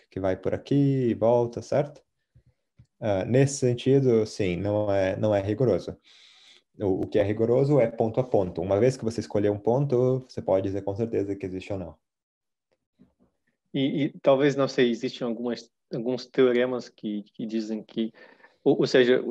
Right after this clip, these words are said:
Speaker 2: se, se é possível fazer alguma pequena expansão perto do certo teor crítico e mostrar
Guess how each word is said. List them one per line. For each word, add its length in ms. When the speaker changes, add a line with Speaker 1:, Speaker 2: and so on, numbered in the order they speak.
Speaker 2:
se, 300
se 140
é 20
possível 540
fazer 300
alguma 280
pequena 360
expansão 680
perto 600
do 40
certo 340
teor 180
crítico 440
e 40
mostrar 460